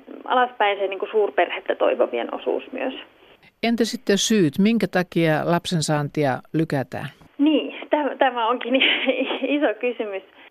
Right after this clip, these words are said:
Speaker 1: Niinku se, miksi se syntyvyys laskee, niin se on, se on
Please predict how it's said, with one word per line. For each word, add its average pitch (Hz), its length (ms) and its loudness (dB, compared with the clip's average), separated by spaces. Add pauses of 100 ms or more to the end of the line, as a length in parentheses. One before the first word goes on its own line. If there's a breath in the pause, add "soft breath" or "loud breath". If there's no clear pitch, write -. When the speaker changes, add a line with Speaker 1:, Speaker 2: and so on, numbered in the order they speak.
(140)
Speaker 1:
Niinku 214 320 -6
se, 254 100 2
miksi 262 380 0
se 214 140 0
syntyvyys 208 540 0
laskee, 202 580 0
niin - 420 -4 (200)
se 220 160 4
on, 208 100 2 (260)
se 226 80 0
on 202 100 0